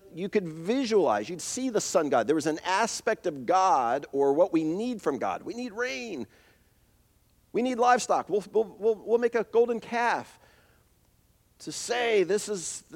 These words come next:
this is, we need meat and we need dairy." And we, so there was this temptation to create, to fashion this idol that people would pray to.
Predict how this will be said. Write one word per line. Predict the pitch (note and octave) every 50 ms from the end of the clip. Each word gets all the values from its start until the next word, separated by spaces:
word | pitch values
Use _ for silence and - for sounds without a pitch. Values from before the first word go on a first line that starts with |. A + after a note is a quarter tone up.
| E3+ -
this | - B2+ A2 G3 A3+ G#3+ -
is, | A#3 A#3 G3+ F3 - - - - _ _ _ _ _ _
we | - - F#3+ A3
need | A3+ A#3+ A#3+ A#3+ A#3+ A#3+ G#3+ - - -
meat | C3+ D3 F#3 B3+ C#4 B3 G3 - - -
and | D#3 C#3+ D#3
we | F#3+
need | G#3+ B3 B3 G#3 D#3
dairy." | F#3+ G#3+ A#3+ B3+ B3 A#3 G#3+ G3 D#3+ D3
And | C3+ D3
we, | G#3+ A3+ - - _ _ _ _ _ _ _ _ _
so | - - A#3+ G#3+ G#3 G#3 G3+ - - - - _ _ _ _ _ _ _ _ _ _ _ D#3+
there | C#3+ G3 G#3+
was | G#3+ A3 G3 -
this | G3 G3+ - -
temptation | - - G3 E3+ - - - B3+ C#4 D4 C4+ - - - E3+ D#3 D#3+ D#3
to | - D#3
create, | - - - - G3 A3+ A#3+ B3 A#3+ G3+ D3+ C#3+ E3+ - - - _ -
to | - C#3+
fashion | - - - A3 A3+ A#3+ A#3+ G3+ - - - C#3+ C#3 D3
this | D3 C#3+ - - -
idol | G3+ A3+ A#3+ B3+ B3+ A3+ D#3+ B2+ A#2+ A#2+ D3 - - - - _ -
that | - E3 -
people | E3+ F#3 E3+ E3+ F3
would | F#3 F3 -
pray | - A3+ A#3 C4 B3
to. | - - B2+ G#2+ -